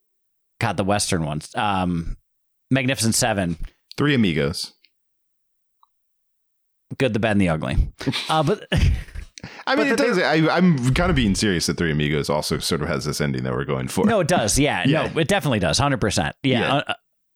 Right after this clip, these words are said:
Speaker 1: undebatably. But they were saying, like, they would be, they would get hassled every couple weeks by this biker gang, that I really thought that these wild hogs were gonna lead them in rebellion against the biker gang.
Speaker 2: Which it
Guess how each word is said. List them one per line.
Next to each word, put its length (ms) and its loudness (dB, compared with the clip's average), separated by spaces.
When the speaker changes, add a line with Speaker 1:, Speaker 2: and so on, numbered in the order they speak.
Speaker 1:
undebatably. 720 2
But 100 0
they 100 2
were 60 2
saying, 220 2
like, 160 2
they 120 2
would 100 0
be, 80 2
they 160 0
would 100 2
get 140 2
hassled 360 0
every 160 2
couple 240 0
weeks 200 4
by 120 0
this 140 -2
biker 380 2
gang, 480 2
that 100 2
I 40 4
really 240 4
thought 360 0
that 260 0
these 220 4
wild 300 2
hogs 340 2
were 80 0
gonna 180 2
lead 260 2
them 460 4
in 160 2
rebellion 500 2
against 280 0
the 80 0
biker 340 -2
gang. 460 -2
Speaker 2:
Which 460 2
it 260 -2